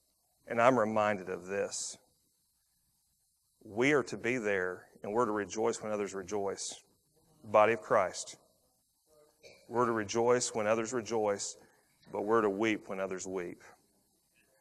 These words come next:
That's part of the body of Christ. Matthew chapter seven, are you there? Say amen. We're gonna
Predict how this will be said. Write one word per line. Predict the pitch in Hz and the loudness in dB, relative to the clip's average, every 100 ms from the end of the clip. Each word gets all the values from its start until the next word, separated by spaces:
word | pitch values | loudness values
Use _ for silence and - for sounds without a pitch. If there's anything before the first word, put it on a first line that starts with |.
| _ _ _ _ _ _ _ - - 123 | _ _ _ _ _ _ _ -20 -12 6
That's | 135 - - | 6 6 -4
part | - - 147 131 | -12 2 4 4
of | 107 | 2
the | |
body | 104 110 104 | 2 2 2
of | 101 - | -2 -8
Christ. | - 95 87 - - - _ _ - - - - - - | -4 -2 -2 -8 -14 -16 _ _ -20 -20 -20 -20 -20 4
Matthew | 135 185 185 185 | 12 12 12 4
chapter | - 190 - 175 | 10 10 10 2
seven, | - 196 160 139 | 8 10 10 8
are | 139 | 6
you | 131 | 6
there? | 139 151 165 | 6 6 6
Say | - 156 143 | 6 8 8
amen. | 139 135 104 - - - - - - - - - _ _ _ _ _ - - _ _ _ _ _ _ _ _ _ _ _ _ _ _ _ _ _ _ _ _ _ _ _ _ _ _ _ _ _ _ _ _ _ - | 6 4 2 -2 -18 -20 -20 -20 -20 -20 -20 -20 _ _ _ _ _ -20 -20 _ _ _ _ _ _ _ _ _ _ _ _ _ _ _ _ _ _ _ _ _ _ _ _ _ _ _ _ _ _ _ _ _ -2
We're | 135 170 | 6 10
gonna | 160 113 | 10 8